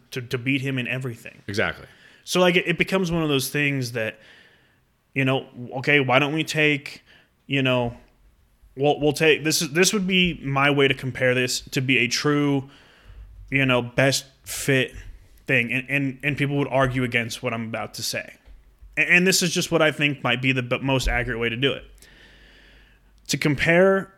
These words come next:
Speaker 1: them as equally as possible, we're gonna take the age twenty-one through age twenty-nine seasons for both players, the age thirty-one through thirty-four seasons, and thirty-eight and thirty-nine. We're gonna add all that stuff up, we're gonna average it, and that would be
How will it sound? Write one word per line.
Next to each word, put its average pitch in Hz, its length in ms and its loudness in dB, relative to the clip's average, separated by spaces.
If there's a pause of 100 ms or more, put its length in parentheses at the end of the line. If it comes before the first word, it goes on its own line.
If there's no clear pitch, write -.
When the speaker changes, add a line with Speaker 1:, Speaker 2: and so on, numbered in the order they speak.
Speaker 1:
them 143 440 0 (140)
as 120 280 -6
equally 160 340 0
as 160 80 0
possible, 120 720 -2 (180)
we're 131 200 2
gonna 147 180 4
take 139 580 0 (640)
the 123 300 -2
age 135 360 2
twenty-one 160 500 0
through 156 180 -2
age 131 220 2
twenty-nine 143 500 -4
seasons 113 400 -8
for 127 100 -10
both 110 280 -10
players, 107 440 -10 (1080)
the 143 80 2
age 131 240 4
thirty-one 151 400 2
through 147 140 -2
thirty-four 147 500 2
seasons, 117 560 -8 (440)
and 131 160 -4
thirty-eight 135 380 6
and 127 80 -4
thirty-nine. 120 540 -4 (720)
We're 135 100 0
gonna 131 140 4
add 139 240 4
all 151 140 8
that 151 160 4
stuff 147 280 2
up, 139 180 0
we're 131 60 -2
gonna 120 140 -4
average 135 420 2
it, 143 320 2
and 117 340 -4
that 131 220 -2
would 139 200 -2
be 127 460 -4